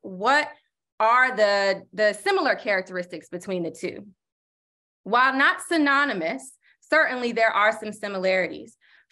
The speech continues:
First, in both community and alternative media organizations,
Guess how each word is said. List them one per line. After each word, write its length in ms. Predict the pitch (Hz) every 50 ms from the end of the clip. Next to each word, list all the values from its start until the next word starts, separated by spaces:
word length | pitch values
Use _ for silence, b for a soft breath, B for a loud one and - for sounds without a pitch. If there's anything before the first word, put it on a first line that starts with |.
| _
First, 580 | - 285 320 320 277 233 214 254 262 - - -
in 160 | - 262 269 269
both 280 | 277 277 320 330 -
community 460 | - 403 370 349 349 349 339 339 320
and 100 | 294 262
alternative 580 | 226 247 247 247 254 262 247 254 254 247 233 226
media 300 | 233 233 208 214 220 208
organizations, 920 | - - 190 196 202 190 190 185 185 220 233 262 240 208 196 185 190 190 _